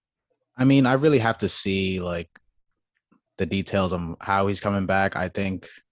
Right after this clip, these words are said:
I think you mentioned this before. Um, still hasn't, still has a D-, D U I situation, I believe.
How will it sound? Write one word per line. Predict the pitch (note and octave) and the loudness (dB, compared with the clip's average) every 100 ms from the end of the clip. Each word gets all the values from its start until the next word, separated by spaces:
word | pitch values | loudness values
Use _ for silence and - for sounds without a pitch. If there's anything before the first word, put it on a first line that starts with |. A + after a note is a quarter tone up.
| _ | _
I | G2 | -6
think | G#2 | -4
you | F#2+ | -2
mentioned | F#2+ - F#2+ | -2 -2 -6
this | F2+ | -4
before. | G2 - G2+ F#2+ F#2+ F#2+ F#2+ _ - _ _ _ _ | -6 -4 0 2 2 0 -4 _ -20 _ _ _ _
Um, | G2+ G2 F#2+ F2+ F2+ F2+ _ _ _ | 0 2 2 -2 -6 -8 _ _ _
still | - - B2 | -8 0 2
hasn't, | B2 A2+ A#2 A2 - | 2 2 2 0 -2
still | - A#2+ | -4 -4
has | G#2+ | -2
a | |
D-, | F#2+ G#2+ G#2+ | -2 0 0
D | - G#2+ | -2 -2
U | G#2+ G2 | 0 2
I | G#2 A2 | 2 0
situation, | A2+ - A#2+ A#2 B2 A#2 | -4 -6 -4 -4 -6 -4
I | |
believe. | A#2+ A#2+ A#2+ A#2+ A#2+ | -2 0 0 0 -2